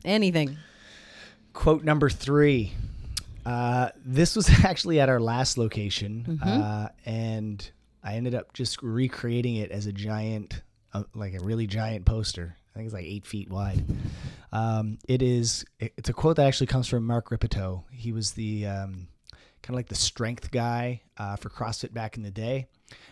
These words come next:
Speaker 2: Um, and it's, "I welcome you to the community of people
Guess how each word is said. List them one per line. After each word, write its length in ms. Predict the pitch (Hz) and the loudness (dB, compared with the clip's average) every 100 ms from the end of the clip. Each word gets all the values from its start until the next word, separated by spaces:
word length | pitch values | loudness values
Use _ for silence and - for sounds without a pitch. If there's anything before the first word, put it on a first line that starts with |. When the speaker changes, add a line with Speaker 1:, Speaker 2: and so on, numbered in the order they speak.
| - | -10
Speaker 2:
Um, 520 | 101 101 98 98 98 113 | -6 -4 -4 -6 -10 -8
and 120 | 104 | -6
it's, 280 | 104 - - - | -4 -2 -4 -2
"I 140 | 117 113 | -2 2
welcome 360 | 127 135 147 | 2 2 2
you 120 | 139 135 | 2 2
to 100 | 127 | 0
the 100 | 120 | -2
community 500 | - 127 127 127 127 | -2 0 2 4 2
of 140 | 113 | 2
people 440 | - 117 104 107 | -2 0 0 -2